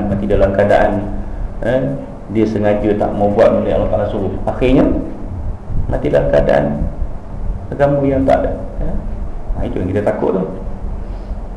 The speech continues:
Ya. Ha, itu yang kita takut. Walaupun pada zahirnya dia Islam, dia semayang ke, dia semayang, macam biasalah. Tapi itu hak Allah Ta'ala, bukan hak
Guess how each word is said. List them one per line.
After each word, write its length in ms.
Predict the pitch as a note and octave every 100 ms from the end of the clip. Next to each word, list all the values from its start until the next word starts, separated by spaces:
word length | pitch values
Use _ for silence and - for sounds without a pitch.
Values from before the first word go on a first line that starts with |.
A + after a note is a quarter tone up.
| -
Ya. 120 | - - - - - - - - - - - - -
Ha, 40 | - - - -
itu 80 | B2
yang 120 | F#2+
kita 160 | G2 -
takut. 240 | - - - - - - - - - - -
Walaupun 480 | A#2 C#3+ C#4 C3+ -
pada 220 | A#2+ A#2+ G#2 - - -
zahirnya 800 | A2+ C#3 B2+ - E3+ A#2+ A2+ A2 -
dia 80 | C#3+
Islam, 560 | - - - G#2+ A#2+ - - - - - - - -
dia 80 | -
semayang 320 | C3+ C3 C3+ C#3
ke, 80 | -
dia 60 | -
semayang, 280 | A#2 B2+ -
macam 160 | - D3
biasalah. 400 | D#3 - - - - - - - - -
Tapi 320 | G2+ G#2 -
itu 240 | B2+ B2 C#3+
hak 120 | C#3 -
Allah 200 | C3 C3
Ta'ala, 300 | C3 G#2+ - - - - - - - - - - -
bukan 160 | - G2
hak 120 | -